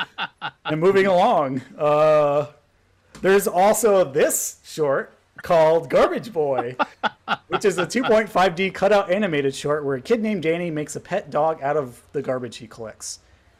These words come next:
It was created by Steven Croninger and aired in two thousand.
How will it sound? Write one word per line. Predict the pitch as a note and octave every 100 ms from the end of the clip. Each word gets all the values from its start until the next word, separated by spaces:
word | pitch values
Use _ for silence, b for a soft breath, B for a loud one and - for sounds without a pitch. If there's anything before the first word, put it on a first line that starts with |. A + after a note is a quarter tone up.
| b b
It | -
was | D3 -
created | - F3+ F3+ D#3
by | D#3 D3+
Steven | D3 F3+ F#3 F3+ F3 D#3+
Croninger | - G3+ D#3+ C3 C3+ B2+
and | C3 B2+
aired | D3+
in | D#3
two | D3 F3
thousand. | B2 G#2+ G2+ F#2